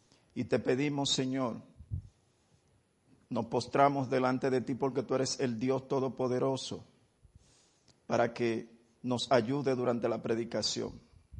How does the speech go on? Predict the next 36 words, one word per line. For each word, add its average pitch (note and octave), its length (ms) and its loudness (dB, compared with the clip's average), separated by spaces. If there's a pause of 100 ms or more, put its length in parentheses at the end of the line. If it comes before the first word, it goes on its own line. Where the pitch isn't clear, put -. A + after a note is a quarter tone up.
(1000)
para A2+ 180 0
que A#2 120 -4
tu A2 160 -8
palabra B2+ 360 6
transforme C3 600 -2
los C3 140 0
corazones C3+ 600 0
de B2+ 100 -4
los A2+ 120 -2
que A#2 100 -6
no A2+ 140 -4
te A2 140 -8
conocen, A#2 600 -6 (200)
como A#2+ 180 0
nos A#2+ 200 -4
transformó A#2 520 -2
a A#2+ 60 0
nosotros, A#2+ 580 -4
a A#2+ 60 -2
muchos B2 400 -4
de A#2 140 -2
nosotros. - 720 -8 (1600)
Te G#2+ 100 -6
pedimos, B2 400 2
Señor, C3 340 2
que B2+ 120 0
nos A#2+ 160 -2
quite C3+ 320 -4
las B2 160 4
distracciones, A#2 1400 -4 (680)
que A#2+ 120 -2
nos A#2+ 160 0
enfoquemos B2 960 -2
en A2+ 180 -6
tu A2+ 160 -6
palabra, A2 600 2